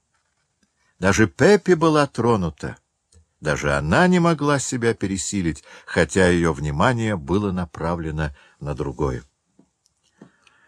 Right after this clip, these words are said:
Ей бросилось в глаза, что Фрида совсем не выглядела такой уж грустной.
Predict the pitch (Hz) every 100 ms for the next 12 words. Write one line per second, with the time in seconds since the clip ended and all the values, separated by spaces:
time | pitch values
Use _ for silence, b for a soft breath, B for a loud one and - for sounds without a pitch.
0 | b b b 101 127 110 123 135 131 120
1 | 113 90 92 104 95 131 - 107 - 120
2 | 135 120 - 107 - 147 160 151 139 151
3 | 139 147 139 139 131 127 113 139 135 110
4 | 110 127 101 - 64